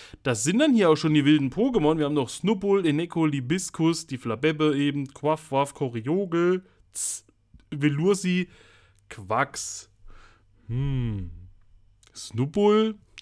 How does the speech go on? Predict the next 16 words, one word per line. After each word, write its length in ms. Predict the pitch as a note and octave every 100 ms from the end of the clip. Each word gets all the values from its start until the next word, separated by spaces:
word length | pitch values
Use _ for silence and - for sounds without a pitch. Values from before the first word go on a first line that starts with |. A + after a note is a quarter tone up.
| -
als 220 | G#2 -
Fee, 520 | - C3+ E3+ G3+ G3
Granbull, 760 | - - D3 F3+ E3+ F3+ G3 G3
ja. 400 | B2+ A2 D3 E3+ D3+
Libiskus 720 | C3 D#3+ G3+ - G3 G#3 E3+
ist 200 | B2+ C#3+
immer 200 | D3 C#3+
sehr 220 | B2 A2
selten, 340 | A2 B2+ F3
gibt's 180 | D3+ D3
eigentlich 240 | C3 A#2
immer 120 | C#3 D#3
nur 140 | C#3+
so 100 | C#3
zur 160 | C3+ G2+
Valentinszeit. 800 | G#2+ D3+ D3+ D3 - C3 C3